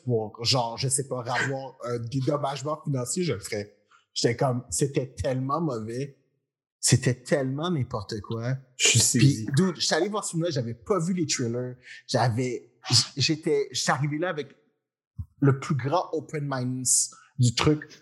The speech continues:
Speaker 1: Je m'attendais à être mind blown. J'étais comme, oh my God. Genre, je vais pouvoir déconnecter, genre, ce Noël, covid, machin. Puis non, je suis sorti de là, puis j'étais comme,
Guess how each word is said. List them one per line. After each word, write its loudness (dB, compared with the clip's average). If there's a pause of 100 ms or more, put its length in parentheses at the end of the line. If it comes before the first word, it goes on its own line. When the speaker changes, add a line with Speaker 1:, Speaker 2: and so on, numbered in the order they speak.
(100)
Speaker 1:
Je -20
m'attendais -2
à -2
être -10
mind 0
blown. -2
J'étais -6
comme, -4 (240)
oh -2
my 0
God. -4 (520)
Genre, 4
je 0
vais -2
pouvoir -6
déconnecter, -2
genre, -2
ce 0
Noël, -4
covid, -2
machin. -4 (600)
Puis 4
non, 2 (200)
je -4
suis 6
sorti 2
de 0
là, -2
puis -8
j'étais -4
comme, -6